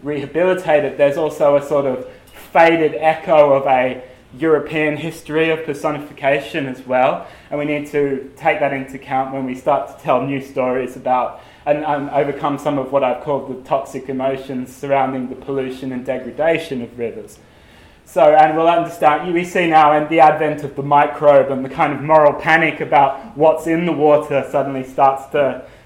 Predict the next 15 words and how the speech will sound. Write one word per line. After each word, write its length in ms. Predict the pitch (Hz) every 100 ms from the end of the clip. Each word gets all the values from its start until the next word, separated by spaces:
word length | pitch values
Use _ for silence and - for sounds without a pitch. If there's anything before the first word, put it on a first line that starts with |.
| _
take, 360 | - 135 135 -
uh, 240 | 139 127
front 260 | 160 147 143
and 120 | 139
center 420 | - 139 139 -
over 340 | 127 131 131 135
the 160 | 139
idea 440 | 143 131 143 139 135
of 220 | 131 127
the 80 | 139
river 320 | 135 135 127
as 140 | 127
a 100 | 120
sort 160 | - 123
of 160 | 117